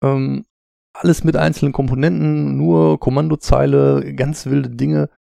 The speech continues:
Und ich musste wirklich von Null anfangen. Das ist zwar ein Tutorial, was man einfach so theoretisch einfach abtippen kann, aber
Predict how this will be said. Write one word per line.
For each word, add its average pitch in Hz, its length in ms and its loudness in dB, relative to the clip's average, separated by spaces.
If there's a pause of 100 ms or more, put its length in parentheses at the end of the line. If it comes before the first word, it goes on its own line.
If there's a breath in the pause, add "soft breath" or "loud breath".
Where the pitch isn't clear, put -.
(100)
Und 139 300 -2 (340)
ich - 140 -2
musste 156 340 2
wirklich 151 380 -4 (340)
von 147 220 0
Null 156 160 4
anfangen. - 360 -6
Das - 160 -6
ist - 40 -12
zwar 147 160 0
ein 117 60 -4
Tutorial, 185 420 4
was 165 160 2
man - 140 -2
einfach - 260 0
so - 140 -14
theoretisch 117 840 0
einfach 131 280 -4
abtippen - 420 -2
kann, 196 300 0 (500)
aber 160 400 2